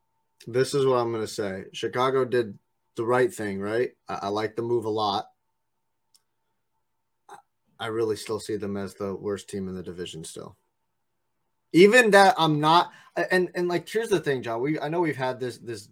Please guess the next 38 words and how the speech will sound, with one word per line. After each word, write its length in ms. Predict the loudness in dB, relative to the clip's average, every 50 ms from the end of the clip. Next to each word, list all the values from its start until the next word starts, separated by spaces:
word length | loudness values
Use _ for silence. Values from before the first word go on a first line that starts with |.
| _ -16
this 140 | -16 -14 -8
Jordan 320 | -4 -4 -4 -4 -4 -6
Love 240 | -4 -4 -4 -6 -6
debate 300 | -10 -8 -6 -4 -4 -4
back 160 | -6 -8 -10
and 80 | -10 -8
forth, 200 | -8 -8 -6 -6
but 100 | -4 -2
what 140 | -2 -2 -2
I'm 140 | -2 -2 -2
gonna 180 | -2 -2 -2
say 200 | -2 -2 0 0
is, 120 | 0 -2 -6 -14 -20 -20 -20 _ _ _
I 80 | -2 0
don't 160 | 0 2 2
think 260 | 2 2 2 0 -4 -12 _ _ _ _ _
you've 220 | -6 -6 -6 -4 -4
ever 240 | -2 0 0 0
heard 200 | 0 0 -2 -2
me 100 | -4 -6
say 260 | -4 0 2 2 2 2
that 120 | 0 -4
he's 240 | -6 -8 -10 -10 -10
trash, 800 | -10 -12 -8 -6 -4 -4 -4 -4 -6 -10 -12 -16 -20 -20 _ _ _ _ _ _ _ _ _ _ _
like, 140 | -10 -8 -6
he's 200 | -6 -6 -6 -4
garbage. 340 | -2 -2 0 0 0 0 2
I've 180 | 2 4 4 4
always 280 | 4 4 4 4 2 0
just 180 | -4 -6 -4
come 140 | -4 -6 -6
from 140 | -6 -6 -10
the 60 | -8
standpoint, 460 | -6 -6 -6 -6 -4 -4 -6 -6 -6
we 80 | -6 -4
don't 240 | -2 -2 -4 -4 -6
know 320 | -10 -8 -4 -4 -2 -2
yet. 320 | -4 -6 -8 -12 -14 -18